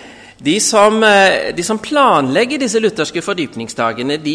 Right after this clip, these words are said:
gjør det jo på den måten at de ber ulike foredragsholdere ta for seg beslektede temaer, og så slipper de oss liksom løs, sånn at forsamlingen da etterpå kan finne ut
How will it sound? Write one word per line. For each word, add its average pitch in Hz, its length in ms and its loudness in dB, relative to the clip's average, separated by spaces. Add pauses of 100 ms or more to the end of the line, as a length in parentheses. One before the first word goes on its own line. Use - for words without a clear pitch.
gjør 117 340 -4
det 135 120 -4
jo 151 180 -2
på 185 180 -8
den 147 300 -2
måten 196 560 -2
at 165 320 -2
de 175 140 -6
ber 135 640 -4
ulike 180 760 -8
foredragsholdere 123 1600 -4 (840)
ta 190 320 4
for 120 280 -4
seg 165 360 -2
beslektede 170 840 -4
temaer, 170 640 -4
og 151 80 -6
så 214 120 -8
slipper 147 540 -6
de 190 100 -2
oss 214 140 -8
liksom 185 340 -8
løs, 247 400 -2 (240)
sånn 185 160 -6
at 175 140 -8
forsamlingen 147 720 -6
da 156 180 -2
etterpå - 680 -10
kan 151 140 -10
finne 170 340 -6
ut 285 420 -10